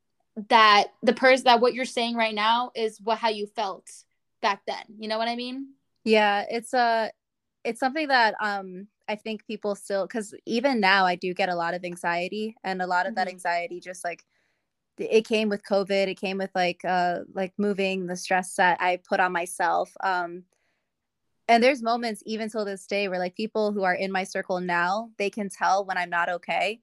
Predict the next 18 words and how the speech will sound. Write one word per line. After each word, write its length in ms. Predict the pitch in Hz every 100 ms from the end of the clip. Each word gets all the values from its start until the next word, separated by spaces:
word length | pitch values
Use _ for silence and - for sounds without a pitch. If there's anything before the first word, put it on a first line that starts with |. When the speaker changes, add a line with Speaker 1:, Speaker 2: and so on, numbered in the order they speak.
| _ _ _ _ -
Speaker 1:
Mm-hmm. 280 | 233 214 190 208
Speaker 2:
And 160 | 220
then 260 | 208 202 190
I 180 | 185 202
feel 200 | 220 190
like 160 | 190
on 140 | 190 185
social 320 | 190 190 190
media, 420 | 185 185 185 175
a 20 |
lot 220 | 180 175 175
of 60 |
people 260 | - - 185
see, 260 | 180 180 175
like, 240 | 165 175
the 80 | 180
super 440 | - 190 190 180 -
bubbly, 600 | 180 180 180 175 160